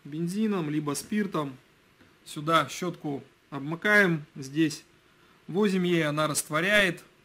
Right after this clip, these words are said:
э, термопасту. И уже потом просто убираем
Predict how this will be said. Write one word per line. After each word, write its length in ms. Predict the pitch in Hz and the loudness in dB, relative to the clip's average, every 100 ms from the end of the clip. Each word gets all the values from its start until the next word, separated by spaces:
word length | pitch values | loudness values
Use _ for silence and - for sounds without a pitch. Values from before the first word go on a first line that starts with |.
| _ _ _ _ _ _ _ _ _ _ - - _ _ _ | _ _ _ _ _ _ _ _ _ _ -20 -20 _ _ _
э, 220 | 160 143 135 | -14 -14 -6
термопасту. 760 | 151 156 156 160 165 151 - 160 | -4 -2 -4 -2 -2 -2 -6 -4
И 200 | 208 208 | -2 0
уже 260 | 175 165 | 0 -2
потом 360 | 170 170 202 175 | -4 -4 -4 -2
просто 360 | 165 170 - | -4 -4 -6
убираем 680 | 143 135 147 160 165 139 123 | -8 -4 -2 2 2 0 -8